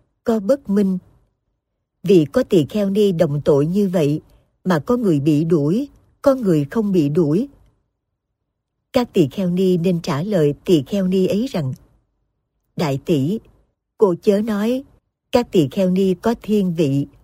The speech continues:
có thù nghịch, có sợ hãi, có bất minh. Vì có tỳ kheo ni đồng tội như vậy mà có người bị đuổi, có người không bị đuổi.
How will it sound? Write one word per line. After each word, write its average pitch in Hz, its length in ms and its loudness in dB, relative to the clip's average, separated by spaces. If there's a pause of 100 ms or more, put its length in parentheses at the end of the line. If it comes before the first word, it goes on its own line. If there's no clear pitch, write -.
(140)
có 233 240 0
thù 156 260 0
nghịch, 147 220 0 (520)
có 240 160 0
sợ 147 380 -2
hãi, 180 440 -4 (260)
có 220 160 2
bất 202 300 -2
minh. 190 280 0 (720)
Vì 165 220 4
có 240 180 -2
tỳ 165 200 2
kheo 208 240 -4
ni 202 260 0
đồng 147 320 -2
tội 147 220 2
như 202 200 0
vậy 151 320 -2 (460)
mà 165 260 -2
có 247 100 0
người 180 280 0
bị 147 240 2
đuổi, 165 420 0 (380)
có 262 120 4
người 180 280 0
không 202 280 -4
bị 143 180 2
đuổi. 160 380 0